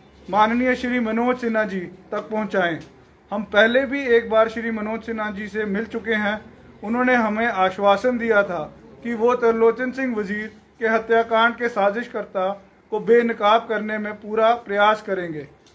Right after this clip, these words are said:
हमें भारत के न्याय व्यवस्था पर पूरा भरोसा है। कोई भी साजिशकर्ता कुछ समय के लिए अपने आप को छुपा तो सकता है, मगर कानून की नज़र से बचा नहीं सकता।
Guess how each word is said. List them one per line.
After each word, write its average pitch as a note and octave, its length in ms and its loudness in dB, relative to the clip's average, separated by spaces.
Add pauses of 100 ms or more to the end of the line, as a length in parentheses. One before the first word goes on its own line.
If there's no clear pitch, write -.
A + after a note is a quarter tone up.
(320)
हमें A#3 280 2
भारत G#3 420 4
के B3+ 140 2
न्याय G#3 340 2
व्यवस्था A3+ 520 2
पर A#3 200 -4
पूरा G#3+ 340 -2
भरोसा G3 480 0
है। A#3+ 180 0 (680)
कोई C#4 300 4
भी C4 280 0
साजिशकर्ता G#3 1080 0 (400)
कुछ C4+ 160 -4
समय C4 340 4
के B3+ 120 2
लिए B3 180 0
अपने A#3+ 300 -2 (120)
आप G#3+ 220 4
को A3+ 140 0
छुपा A3+ 480 2
तो B3+ 180 -6
सकता A#3 420 0
है, F#3 140 0 (360)
मगर A3 260 2
कानून A#3+ 480 2
की C4+ 160 -4
नज़र A#3 260 2
से A#3+ 160 0
बचा G#3 360 2
नहीं A#3+ 220 2
सकता। E3+ 400 -8